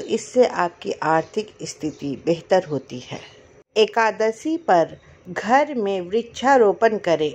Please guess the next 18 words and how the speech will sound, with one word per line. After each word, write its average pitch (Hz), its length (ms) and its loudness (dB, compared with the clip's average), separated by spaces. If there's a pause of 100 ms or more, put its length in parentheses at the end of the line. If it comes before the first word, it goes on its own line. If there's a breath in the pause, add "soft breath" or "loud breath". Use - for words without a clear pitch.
(100)
और 220 200 4 (140)
तुलसी 226 480 -2
का 208 260 2
एक 254 420 -4 (120)
पौधा 170 440 2 (400 loud breath)
घर 240 360 2
के 254 200 -2 (140)
पूर्व 262 280 2
दिशा 175 420 2
में 226 200 -4
लगाएं। 139 480 -4 (540 soft breath)
विवाह 247 400 2
संबंधित 240 720 -6
परेशानी 196 720 0
दूर 240 260 -4
करने 180 420 0 (100)
के 170 160 -2
लिए 175 380 -4